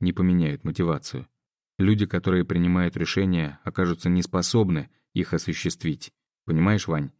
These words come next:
Я даже не пытался, иначе они придумали бы, как меня остановить". Он закрыл глаза, потом снова открыл. Посмотрел на небо. Медленно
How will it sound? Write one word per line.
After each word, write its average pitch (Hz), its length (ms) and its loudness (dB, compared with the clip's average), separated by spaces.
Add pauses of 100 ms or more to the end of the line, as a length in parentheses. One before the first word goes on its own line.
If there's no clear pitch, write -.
(520)
Я 92 100 -2
даже 98 220 4
не 104 80 6
пытался, 95 580 -4 (220)
иначе - 340 -2
они 87 240 2
придумали 92 540 2
бы, 71 200 -6 (260)
как - 180 -6
меня 82 300 2
остановить". 78 600 -2 (720)
Он 113 180 4
закрыл 80 400 -2
глаза, 76 500 -4 (520)
потом 85 460 -4 (300)
снова 73 420 -2
открыл. - 360 -8 (760)
Посмотрел 80 480 -2
на 82 120 0
небо. 69 340 -6 (720)
Медленно 87 720 0